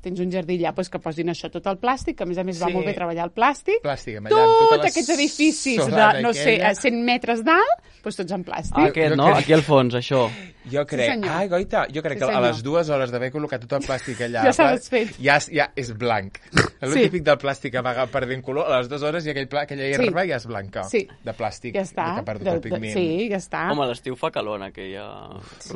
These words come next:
Speaker 3: rotonda,
Speaker 1: però és que
Speaker 3: eh?
Speaker 1: aquí també, és que tot arreu fa calor. Llavors, per exemple, aquest parc és una cocada, però una cocada, eh?
Speaker 2: El de
Speaker 1: No
Speaker 2: la
Speaker 1: sé si és el, es, es diu de les Bruixes o alguna cosa així, aquest
Speaker 2: D'Espanya,
Speaker 1: parc?
Speaker 2: la,
Speaker 1: Sí.
Speaker 2: de la,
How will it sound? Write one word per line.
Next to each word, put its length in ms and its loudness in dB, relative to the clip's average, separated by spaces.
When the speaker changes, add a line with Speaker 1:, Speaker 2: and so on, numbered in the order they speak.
Speaker 3:
rotonda, 120 -4
Speaker 1:
però 60 -8
és 100 -10
que 80 -8
Speaker 3:
eh? 40 -6
Speaker 1:
aquí 100 -10
també, 460 -10
és 120 -14
que 80 -10
tot 160 -14
arreu 180 -8
fa 120 -16
calor. 200 -6
Llavors, 220 -6
per 80 -4
exemple, 260 -6
aquest 240 -10
parc 280 -6
és 80 -8
una 160 -2
cocada, 480 -6
però 140 -8
una 160 -2
cocada, 480 -6
eh? 220 -10
Speaker 2:
El 100 -6
de 80 -4
Speaker 1:
No 80 -2
Speaker 2:
la 100 0
Speaker 1:
sé 80 0
si 100 0
és 100 2
el, 200 0
es, 240 -6
es 120 -12
diu 120 -2
de 160 -2
les 180 -8
Bruixes 420 -16
o 40 -6
alguna 140 -12
cosa 140 -14
així, 200 -20
aquest 180 -10
Speaker 2:
D'Espanya, 180 -2
Speaker 1:
parc? 400 -4
Speaker 2:
la, 80 -4
Speaker 1:
Sí. 200 2
Speaker 2:
de 40 -8
la, 260 -4